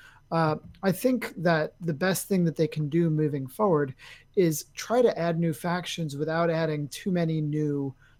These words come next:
features to the game. One of the things that I like so much about the expansion is that it, it feels like it's already using aspects of the game that are,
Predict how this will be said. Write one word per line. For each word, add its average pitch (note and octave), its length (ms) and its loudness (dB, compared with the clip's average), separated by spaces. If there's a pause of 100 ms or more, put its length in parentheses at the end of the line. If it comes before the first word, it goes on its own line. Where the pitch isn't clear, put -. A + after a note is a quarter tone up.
(220)
features F3 540 2
to D#3 120 -6
the C#3+ 80 -2
game. C#3 320 -4
One G3+ 140 -2
of B3+ 80 -6
the G3 100 4
things E3 380 0
that D#3 120 2
I C#3+ 120 2
like D3+ 280 2
so D#3 220 -2
much D3 260 -2
about D3 260 -6
the C#3+ 100 -14
expansion G#3+ 760 2 (460)
is E3+ 160 0
that E3+ 320 4
it, F#3 180 -4
it G#3+ 180 0
feels B3+ 500 4
like F#3 180 2
it's E3 160 0
already F3 420 4
using D#3+ 600 2
aspects E3 640 -2
of D3 180 0
the C#3 80 -4
game D3 500 -6 (480)
that D3+ 240 4
are, C3+ 340 0